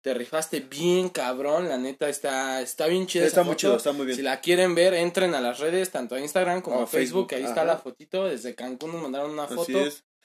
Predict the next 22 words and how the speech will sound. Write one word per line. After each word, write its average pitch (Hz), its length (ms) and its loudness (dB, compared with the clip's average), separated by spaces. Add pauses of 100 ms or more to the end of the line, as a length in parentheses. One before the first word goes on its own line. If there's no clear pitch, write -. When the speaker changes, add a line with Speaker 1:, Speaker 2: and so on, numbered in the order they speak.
(180)
Speaker 1:
Está 123 280 -8
bien 156 340 -2
perrona. 127 500 -6
Speaker 2:
Y 170 100 0
desde 170 220 4
donde 175 180 2
estén, 233 320 0
mándenos 233 380 -2
fotos, 185 340 2
mándenos 165 380 -2
algún 143 400 -2
vi-, 151 140 -2
Speaker 1:
Eh, - 80 -2
Speaker 2:
algún 139 280 2
dibujito, 160 680 -2
algo. 185 440 2
Speaker 1:
en 147 140 -2
el 139 120 -2
baño, 151 520 -2
güey. 147 460 4
Speaker 2:
<laughs> - 0 -
Una, 233 240 6